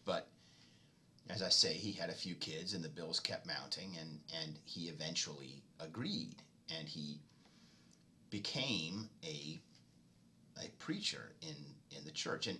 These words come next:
now think for a minute. Imagine, I don't know how many out there, when was the last time any of you heard a sermon? You know, I, I teach my, these classes in southern Georgia, and, you know, most of you folks, this sermon isn't that long ago, but,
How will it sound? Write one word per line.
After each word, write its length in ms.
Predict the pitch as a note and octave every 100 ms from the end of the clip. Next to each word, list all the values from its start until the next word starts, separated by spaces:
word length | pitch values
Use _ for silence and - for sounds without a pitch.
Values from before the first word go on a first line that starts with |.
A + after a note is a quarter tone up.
| -
now 200 | A#2 G#2+
think 280 | - A#3 -
for 120 | G#2+
a 40 |
minute. 220 | D2+ D2 - - - - - - - - - - - - - - - -
Imagine, 600 | G#2+ A2+ C#3 D#3 D3+ D3 - - - - - - -
I 40 |
don't 80 | C3
know 60 | B2
how 100 | A2
many 180 | G#2
out 180 | G2+ F#2
there, 200 | F#2+ E2+ - -
when 140 | G2+
was 100 | F#2+
the 60 | G2
last 180 | F#2
time 180 | - E2+
any 120 | E2
of 60 | D#2+
you 120 | D#2
heard 140 | D2+ C#2+
a 40 |
sermon? 340 | - E2 D2 -
You 80 | D2
know, 60 |
I, 120 | D#2 D#2+
I 80 | F#2
teach 300 | F#2 G2+ F#2
my, 140 | F#2 E2 - - - -
these 140 | F#2
classes 400 | - F#2 - -
in 100 | F2
southern 360 | F2 G2+ F2 D#2
Georgia, 420 | F#2+ G#2+ G#2+ A#2+
and, 160 | G2+ F#2 - -
you 100 | F#2+
know, 180 | F2 G2+
most 320 | E2+ A#2 A#2
of 60 | A2+
you 100 | G#2+
folks, 300 | A#2 G#2+ -
this 140 | F#2+
sermon 280 | A2+ G#2+ G2+
isn't 220 | F#2+ G2
that 160 | G2 F#2
long 220 | G#2 G2+
ago, 260 | D#2+ C#2 D2+
but, 160 | G#2